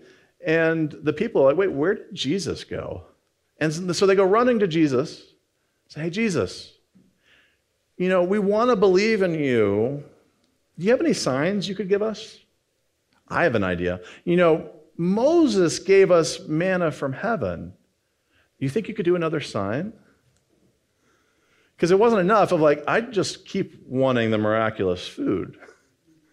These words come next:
And so Jesus goes into correction mode in this story.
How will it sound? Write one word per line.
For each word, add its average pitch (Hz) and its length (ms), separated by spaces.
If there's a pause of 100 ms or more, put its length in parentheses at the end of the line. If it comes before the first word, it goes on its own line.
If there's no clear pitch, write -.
(920)
And 175 200
so 196 280
Jesus 180 800 (220)
goes 170 260
into 170 220
correction 185 600
mode 107 300
in 98 80
this 95 140
story. 92 560